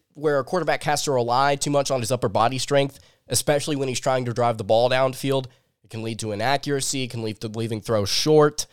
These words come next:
You've got to be able to actually use your hips, use your lower body,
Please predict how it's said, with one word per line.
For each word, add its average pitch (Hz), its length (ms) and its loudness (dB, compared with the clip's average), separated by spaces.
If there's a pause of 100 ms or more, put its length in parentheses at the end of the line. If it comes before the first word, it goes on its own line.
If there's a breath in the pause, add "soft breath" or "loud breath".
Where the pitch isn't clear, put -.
(260 soft breath)
You've 123 160 -4
got 151 260 2
to 147 60 -8
be 143 180 -2
able 135 220 -2
to - 200 -10
actually 139 420 -4
use 127 380 -6
your 135 180 -4
hips, 127 360 -2
use 127 220 -2
your 131 100 -2
lower 120 240 2
body, 113 440 0